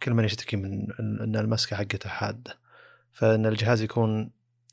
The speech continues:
ناعم الأطراف، إن ال-، الزوايا تكون ناعمة، تكون بالم-، بالممسك أحسن. مو الزوايا الح-، مو الزوايا، الزوايا، مو الكورنرز يعني، لا، نهايات الجهاز أقصد من اليمين واليسار يعني،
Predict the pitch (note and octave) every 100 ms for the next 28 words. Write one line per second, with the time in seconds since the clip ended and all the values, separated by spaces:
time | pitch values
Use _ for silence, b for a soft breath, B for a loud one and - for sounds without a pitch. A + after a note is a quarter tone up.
0 | b b b A#2 B2 A2 G#2+ G#2 G#2 -
1 | G#2+ G#2 - G2 G2+ G2 - _ _ _
2 | - G#2+ G#2 A2+ G#2+ G#2+ - - - -
3 | A2 A2 G#2+ G2+ - - G2+ G2+ A2 G#2+
4 | A2 A2+ - G#2+ G2+ G#2 B2+ A2+ A2 G#2+
5 | A2+ - - - A2+ A2+ b b b b
6 | A#2+ A2+ G#2+ A2 A2 G#2+ G2 - G#2+ -
7 | A2 G#2+ - - C3 A2+ A#2+ A#2 G2 G#2+
8 | A2 G#2 G#2 - _ _ b b b A#2+
9 | B2 - A#2+ G2+ G#2 A2 G#2 G2+ G#2+ A2
10 | A2 A#2 A2+ B2 C3+ A#2 G#2+ G#2+ G#2+ F#2+
11 | - - G#2 G#2 G#2+ G#2+ G#2 G2+ - G#2
12 | - - -